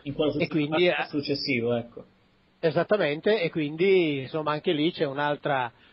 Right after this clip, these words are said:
Speaker 2: un'altra conferma che gli Elohim, eh, insomma, anche perché se fossero dei giudici, che senso ha dire "morite come gli uomini"? Eh, certo, sono uomini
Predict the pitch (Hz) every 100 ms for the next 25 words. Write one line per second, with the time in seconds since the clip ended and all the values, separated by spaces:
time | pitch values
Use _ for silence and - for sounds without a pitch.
0 | _ 160 175 175 - - 165 196 180 147
1 | 165 175 147 131 147 170 135 151 160 151
2 | 135 123 160 160 170 165 165 156 156 160
3 | 175 175 156 175 180 165 190 170 147 127
4 | - - - 156 185 165 202 151 143 -
5 | 147 147 143 147 151 147 143 135 135 139
6 | 127 131 147 - 160 117 104 127 156 131
7 | 131 120 110